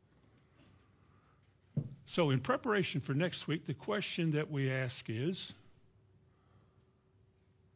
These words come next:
he said, "You have left your first love. I have this against you. You're fallen." Now, how serious does that mean that you're fallen?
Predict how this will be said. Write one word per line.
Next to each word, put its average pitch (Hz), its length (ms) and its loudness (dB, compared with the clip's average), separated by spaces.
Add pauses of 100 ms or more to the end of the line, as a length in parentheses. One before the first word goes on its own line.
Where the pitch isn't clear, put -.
(600)
he 156 60 -4
said, 151 300 0
"You 151 180 2
have 131 260 0
left 175 320 2
your 185 80 2
first 175 400 0
love. 131 340 0 (160)
I 135 120 -4
have 131 240 0
this 135 240 0
against 143 360 0
you. 156 60 -6
You're 135 220 -2
fallen." 113 500 -4 (1300)
Now, 131 80 -4
how 151 160 -2
serious 143 600 0
does 127 220 -2
that 127 240 -2
mean 120 300 0
that 110 120 -6
you're 120 240 -4
fallen? 98 600 -10